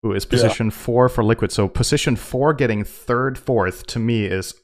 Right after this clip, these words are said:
Speaker 1: awesome. The guy is very good at the game. He almost made the finals, actually. Uh, lost out to X M, I believe. And then the finals, Nisha versus X M. Nisha came up, uh, as the winner there. So Liquid got a first place on one player,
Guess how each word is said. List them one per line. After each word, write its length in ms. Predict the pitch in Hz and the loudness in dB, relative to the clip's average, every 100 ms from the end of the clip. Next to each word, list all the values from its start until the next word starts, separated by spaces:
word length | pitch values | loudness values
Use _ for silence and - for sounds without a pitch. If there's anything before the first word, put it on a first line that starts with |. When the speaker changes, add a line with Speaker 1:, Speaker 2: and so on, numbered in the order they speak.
| - | -8
Speaker 1:
awesome. 680 | 110 117 - 95 110 120 - | -4 -2 -4 -4 -6 -10 -8
The 80 | 98 | 0
guy 200 | 98 104 | 0 0
is 100 | - | -4
very 300 | - 92 95 | -2 0 0
good 160 | - 90 | -4 -8
at 80 | |
the 60 | - | -8
game. 200 | 107 104 | -6 -2
He 120 | 117 | 0
almost 400 | 123 127 113 - | 4 4 2 0
made 160 | 104 95 | -2 -2
the 60 | |
finals, 360 | - 101 95 87 | -4 -2 -2 -4
actually. 480 | 101 - 110 107 117 - - - _ _ _ - | -6 -6 -6 -6 -8 -14 -20 -20 _ _ _ -8
Uh, 200 | - - | -6 -2
lost 300 | - 95 - | 2 2 0
out 120 | 92 | -4
to 120 | - | -2
X 200 | 101 - | -4 -2
M, 160 | 107 104 | 0 0
I 80 | 95 | 0
believe. 460 | - 101 101 95 - | -2 -4 -6 -8 -6
And 140 | 104 | -2
then 120 | 101 104 | 0 0
the 60 | |
finals, 440 | - 113 110 107 - | 2 4 4 2 4
Nisha 340 | 117 117 127 | 4 4 4
versus 360 | 104 104 110 - | 2 0 0 -2
X 220 | 98 - | -2 0
M. 180 | 95 95 | 0 2
Nisha 260 | 92 - 95 | 0 0 -4
came 220 | 98 92 | -2 0
up, 200 | 90 - - _ - _ _ _ _ | 0 -2 -14 _ -20 _ _ _ _
uh, 360 | 90 85 85 101 - | -6 -6 -8 -12 -6
as 240 | 101 104 | -2 0
the 80 | 98 | 0
winner 240 | 95 95 87 | 0 0 0
there. 280 | 85 90 101 | 0 -2 -4
So 440 | - 90 87 - - | -2 0 0 -4 2
Liquid 280 | 107 117 | 2 4
got 140 | 98 98 | 2 2
a 40 | |
first 260 | - 113 - | 2 -2 0
place 520 | 131 127 123 - - - | 4 4 2 -4 -6 -6
on 220 | 104 98 | -6 0
one 160 | 120 | 0
player, 500 | 143 151 165 180 180 | 2 2 2 2 -2